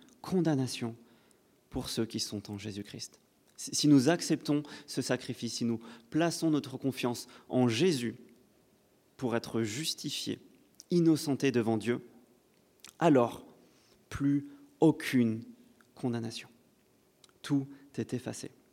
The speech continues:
Voilà la solution que nous donne la Bible, la, la réponse, pas seulement à cette question de pourquoi est-ce qu'il y a un petit bébé dans la crèche, mais aussi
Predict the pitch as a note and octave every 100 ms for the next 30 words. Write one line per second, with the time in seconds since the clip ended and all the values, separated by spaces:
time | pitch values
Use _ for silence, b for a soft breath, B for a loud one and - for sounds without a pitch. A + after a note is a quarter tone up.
0 | _ _ _ _ _ _ _ _ _ _
1 | _ _ _ b b b b b b _
2 | - D3+ C3+ - - - - - - B2+
3 | B2 - C#3+ C#3 - C3 C3 - - _
4 | - - C3+ - - - B2+ A#2 B2 B2
5 | - A2+ A#2 D3+ A#2+ A2+ A#2+ C3 C#3+ E3
6 | E3+ - B B B B C3+ - D#3+ E3+
7 | C#3 C#3 B2 D3 - E3+ D#3 A#2+ B2 B2+
8 | - - C#3+ - D3+ C#3 - C#3 C#3+ -
9 | - - _ - A#2+ B2+ B2+ - - -
10 | _ _ C3 B2 B2+ C3 B2 A#2+ A#2+ A#2+
11 | - - A#2+ G#2+ G#2+ F#3+ F3 - - _
12 | _ _ _ _ _ _ _ _ - -
13 | C3 A#2 D#3 D#3